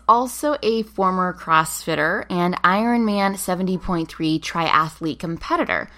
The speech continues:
which is quite different from my yogi self. So today we're trying to answer one of the number one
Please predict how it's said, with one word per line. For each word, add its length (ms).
which 300
is 300
quite 800
different 760
from 420
my 500
yogi 540
self. 640
So 360
today 640
we're 280
trying 400
to 140
answer 720
one 220
of 160
the 80
number 680
one 320